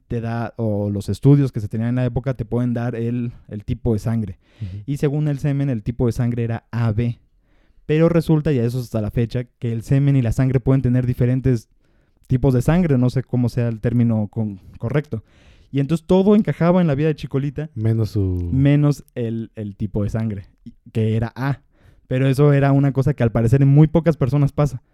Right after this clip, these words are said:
Speaker 2: Ok.
Speaker 1: pero llega a pasar.
Speaker 2: Ya, ya, ya.
Speaker 1: Entonces salvó y además llevaba quince, que digo, es trágico, pero no son las cincuenta y seis personas que acabó
Speaker 2: No,
Speaker 1: matando.
Speaker 2: sí, sí está muy, está muy cabrón, ¿no?
Speaker 1: Y además es estadístico, porque, o sea, no es que sea una falla del, de, de las pruebas, sino que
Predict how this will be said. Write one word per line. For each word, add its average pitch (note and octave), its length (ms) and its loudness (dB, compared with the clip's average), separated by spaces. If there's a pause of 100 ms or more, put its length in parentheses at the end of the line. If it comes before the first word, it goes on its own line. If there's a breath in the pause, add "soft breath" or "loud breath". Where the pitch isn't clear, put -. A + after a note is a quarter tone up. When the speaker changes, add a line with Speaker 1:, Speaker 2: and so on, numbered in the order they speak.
Speaker 2:
Ok. G2+ 120 -12 (140)
Speaker 1:
pero A#2+ 220 4
llega A2 380 0
a G#2 80 -2
pasar. A#2 300 -2 (100)
Speaker 2:
Ya, F#2 160 -4
ya, F#2 200 -4
ya. F#2+ 80 -4
Speaker 1:
Entonces D#3 280 2
salvó C#3+ 340 2
y D#3 100 2
además C3 340 0
llevaba D3 260 0
quince, E3+ 260 -4
que G#2 140 -10
digo, A2 160 -4
es - 80 -4
trágico, C3+ 540 -4 (360 soft breath)
pero C3+ 200 -4
no D#3 120 -2
son E3 140 0
las B2+ 120 0
cincuenta A#2 360 -4
y - 40 -8
seis A2+ 180 -4
personas A2 400 -4
que A2 80 -8
acabó G2+ 240 -2
Speaker 2:
No, G#2 60 2
Speaker 1:
matando. G#2+ 340 0
Speaker 2:
sí, G#2 140 -4
sí G2+ 140 -8
está G2+ 300 -4
muy, G2+ 520 -2
está F2+ 200 -6
muy G#2+ 140 2
cabrón, A#2+ 560 -4
¿no? G3 140 -12 (100)
Speaker 1:
Y B2 80 -10
además D3 320 0
es F3+ 80 0
estadístico, C#3+ 680 0
porque, A#2 420 -6 (100)
o A#2+ 80 -4
sea, A#2 120 -2
no C3 180 2
es - 100 -4
que D#3 120 -4
sea D3 140 -2
una C#3+ 200 -2
falla C#3+ 220 0
del, G#2+ 520 -6
de, F#2+ 480 -10 (220)
de A2 120 -8
las G2+ 240 -8
pruebas, C#3+ 400 4
sino G#2+ 260 -4
que F#2 460 -12